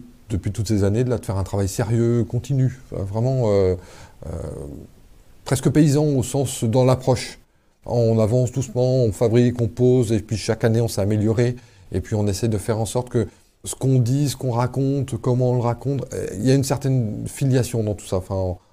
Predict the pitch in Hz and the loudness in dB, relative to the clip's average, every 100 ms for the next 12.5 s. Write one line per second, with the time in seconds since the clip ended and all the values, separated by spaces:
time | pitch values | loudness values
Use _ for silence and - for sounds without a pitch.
0 | _ 107 101 123 - 123 110 123 127 123 | _ -4 -2 0 -2 -2 0 0 2 2
1 | 123 110 101 95 98 87 117 120 113 - | 4 4 4 4 2 -2 -4 -2 -4 -2
2 | 123 123 120 101 - 101 98 92 101 95 | 0 0 0 -4 -6 -4 -2 0 0 -2
3 | 95 90 135 - - - 110 104 104 104 | -2 -4 -6 -8 -14 -6 0 2 2 2
4 | 95 98 98 - 151 131 110 113 127 127 | -2 -4 -6 -4 0 0 0 0 0 0
5 | 101 101 104 113 113 - 98 95 92 90 | 0 -2 0 -2 -2 -2 0 0 -2 0
6 | 104 135 170 131 - _ _ 98 95 101 | 2 2 2 -2 -6 _ _ -2 -2 -2
7 | - 98 107 117 147 110 - _ _ - | -6 -4 -2 -2 -2 -4 -8 _ _ -4
8 | 92 117 113 - 120 127 107 104 120 110 | 0 2 0 -4 -4 0 0 0 0 4
9 | 131 110 117 117 - 95 104 101 113 156 | 4 2 0 -2 -4 -6 -4 0 0 0
10 | 170 - _ 90 98 95 107 - 131 147 | -4 -12 _ 0 2 0 -2 -2 2 2
11 | 123 120 95 95 82 92 117 127 110 104 | 2 -2 -2 -2 -4 -2 2 2 4 2
12 | 104 - 101 95 92 | 0 0 2 2 0